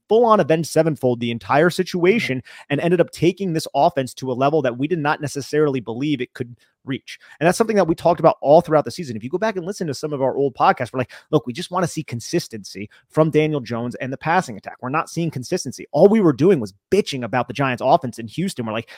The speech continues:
"Yeah, Saquon Barkley had thirty-six touches, thirty-five carries against the Houston Texans, and they won." But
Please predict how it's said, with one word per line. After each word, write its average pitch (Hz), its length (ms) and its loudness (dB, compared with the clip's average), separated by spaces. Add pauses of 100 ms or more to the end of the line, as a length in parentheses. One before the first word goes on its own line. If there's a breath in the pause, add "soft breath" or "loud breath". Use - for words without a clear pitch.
(100)
"Yeah, 170 240 6 (440)
Saquon 196 300 4
Barkley 185 280 6
had 127 120 -2
thirty-six 170 400 2
touches, 143 380 0
thirty-five 147 500 0
carries 131 300 0
against 117 180 -8
the 113 80 -10
Houston 127 240 -4
Texans, 123 380 -4
and 123 100 -4
they 113 80 -2
won." 123 260 -2
But 104 140 -8